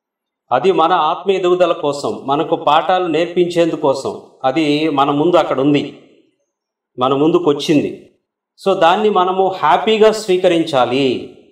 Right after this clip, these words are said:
అదే అంతా మన మంచికే అని అనుకోవడము. So ఎప్పుడైతే ఈ యొక్క ఫార్ములాని మనం మన జీవితంలో వాడుకోవడం మొదలు పెడతామో,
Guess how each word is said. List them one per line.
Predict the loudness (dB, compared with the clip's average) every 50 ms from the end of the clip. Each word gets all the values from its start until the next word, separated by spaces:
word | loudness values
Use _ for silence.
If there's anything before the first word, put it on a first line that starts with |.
| _ _ _ _ _ _ -4
అదే | -2 0 0 0 0 0 -2 -4 -6 -2 -2
అంతా | -2 -2 -2 -2 2 4 4 4
మన | 4 2 2 0
మంచికే | 0 0 0 -2 -2 -6 -8 -6 -2 0 2 2 0 -2 -2
అని | -2 0 0 0
అనుకోవడము. | 0 0 -2 0 0 2 2 2 2 0 -2 -2 -2 -2 0 0 -2 -2 -6 -12 -16 -20 -20 _ _ _ _ _ _ _ _ _ _ _ -4
So | -2 -2
ఎప్పుడైతే | 0 0 2 2 2 4 4 2 2 2
ఈ | 2 2
యొక్క | 0 -2 -2 -2 -4 -4 -4
ఫార్ములాని | -2 0 2 4 4 4 2 2 2 2 2 2 2
మనం | 0 0 0 0 0 0 0 -2 -4 -6 -10 -16 -20 -20 _ _ _ _ _ _ _ _ _ _ _ _ _ _ -2
మన | -2 -2 0
జీవితంలో | 0 0 0 0 2 2 2 2 4 4 4
వాడుకోవడం | 4 4 4 4 2 2 0 2 2 2 2 0 -2 -2
మొదలు | -2 -2 0 0 0
పెడతామో, | 0 0 0 0 -2 -2 -2 -4 -6 -6 -8 -10 -16